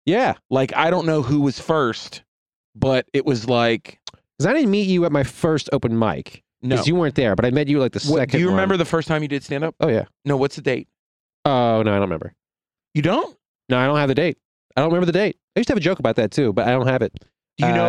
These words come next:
Speaker 2: about
Speaker 1: June
Speaker 2: what year?
Speaker 1: two thousand nine.
Speaker 2: Oh, yeah, that's, that's, that's
Speaker 1: Yeah.
Speaker 2: about right.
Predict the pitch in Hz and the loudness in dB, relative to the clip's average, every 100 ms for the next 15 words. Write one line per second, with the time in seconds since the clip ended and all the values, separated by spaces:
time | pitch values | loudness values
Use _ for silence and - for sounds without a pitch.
0 | 165 147 208 214 202 196 151 147 113 95 | 2 2 2 2 2 2 2 2 0 -2
1 | _ _ _ _ _ _ _ _ _ _ | _ _ _ _ _ _ _ _ _ _
2 | _ _ 208 233 165 131 - - 135 - | _ _ 0 2 0 -2 -8 -4 -4 -4
3 | - 123 117 131 147 147 220 | -18 -6 -2 0 0 0 -2